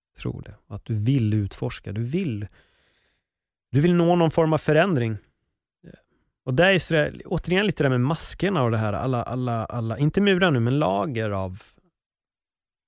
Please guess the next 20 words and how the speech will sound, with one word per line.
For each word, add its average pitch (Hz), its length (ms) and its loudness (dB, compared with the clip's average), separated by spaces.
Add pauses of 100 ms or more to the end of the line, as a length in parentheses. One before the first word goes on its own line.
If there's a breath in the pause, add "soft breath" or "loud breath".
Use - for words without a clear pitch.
vem 156 460 2
man 156 180 4
är. 101 340 -2
Alltså 123 300 -2
det 170 540 2
är, 139 220 2 (1600)
jag - 100 -12
tänker 185 320 -4
på 131 80 -4
det 104 120 -2
där 95 220 -4
ofta, - 480 -6
alltså 85 320 -4
för 131 120 -4
att 117 320 -4 (1800)
vi 143 140 2
vill 202 160 4
ofta 175 240 0
ha 156 180 4
ett, - 180 -8